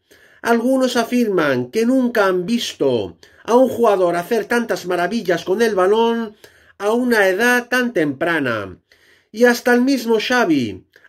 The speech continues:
ha reconocido en varias ruedas de prensa que Lamine Yamal ahora mismo es la gran esperanza del Barça, y que aparte de entrenar en varias ocasiones con el primer equipo,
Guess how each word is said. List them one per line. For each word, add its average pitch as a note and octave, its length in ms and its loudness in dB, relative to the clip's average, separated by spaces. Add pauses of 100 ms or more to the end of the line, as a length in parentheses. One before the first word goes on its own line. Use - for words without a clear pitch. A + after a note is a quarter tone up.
ha B3 160 2
reconocido G#3+ 760 0
en F3+ 160 -2
varias F#3 320 0
ruedas G#3 340 0
de E3+ 120 0
prensa A#3 680 0 (440)
que A#3+ 160 6
Lamine A#3+ 400 2
Yamal G3 420 0
ahora G3+ 320 0
mismo A3 600 -4 (320)
es A#3+ 240 0
la G#3+ 140 2
gran A3+ 300 2
esperanza A#3 1120 0
del F3 220 2
Barça, C3 640 -4 (460)
y - 80 -8
que A#3+ 120 2
aparte A#3+ 500 2
de G#3+ 100 2
entrenar G#3 580 2
en E3+ 180 -4
varias A3+ 360 -2
ocasiones F3 720 -2
con E3 180 -4
el D#3 120 -2
primer A3 300 2
equipo, A#3 720 0